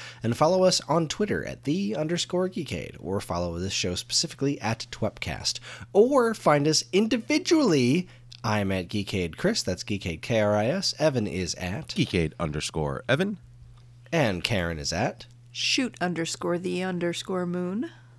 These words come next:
Speaker 1: If you're interested in more information about anything we discussed tonight, be sure to check out our show notes.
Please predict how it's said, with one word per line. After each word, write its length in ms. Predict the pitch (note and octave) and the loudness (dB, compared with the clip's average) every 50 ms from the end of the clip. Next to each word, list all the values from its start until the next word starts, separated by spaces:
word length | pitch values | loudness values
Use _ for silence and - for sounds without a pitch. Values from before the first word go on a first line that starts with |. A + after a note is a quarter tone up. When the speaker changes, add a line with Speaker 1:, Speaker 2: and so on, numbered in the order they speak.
| - - - - - - - - - - - - - | -20 -20 -20 -20 -20 -20 -18 -18 -18 -20 -6 4 6
Speaker 1:
If 140 | G3 G#3 | 6 6
you're 160 | G#3 G#3 F#3+ G3 | 6 6 4 6
interested 440 | F#3+ F3+ E3+ E3+ F3+ - - C3 | 6 6 6 6 6 4 4 2
in 60 | A2+ G#2+ | 4 4
more 160 | A#2+ C#3+ D3+ | 6 4 4
information 480 | D3 - D3+ C#3 D3 D3+ D3+ - C#3 | 4 2 2 2 4 4 2 2 4
about 200 | C#3+ D#3+ E3 - - | 4 4 4 4 2
anything 440 | - F3 F#3+ E3 B2 - G#2+ F2+ F2+ | 2 2 4 4 4 2 0 -2 -2
we 80 | F2 D#2+ | -2 -2
discussed 420 | F2 E2+ - - F2+ E2 - - | -2 -2 0 0 0 -2 -2 -2
tonight, 300 | - F#2 F#2 A2 A#2+ G#2+ | -2 0 0 0 0 0
be 80 | A2+ A#2 | 0 0
sure 160 | - F3 F#3 | 0 0 0
to 80 | G3+ | 0
check 240 | F3 - E3+ E3 - | 0 0 0 2 2
out 180 | C4 A3 - - | 0 0 0 2
our 160 | B2+ C#3+ D#3 | 2 2 2
show 380 | C3+ - - - B2+ C3 E3 E3+ | 2 2 2 4 6 6 6 6
notes. 360 | B2+ G#2+ F2+ D#2 - - | 6 4 2 0 -2 -4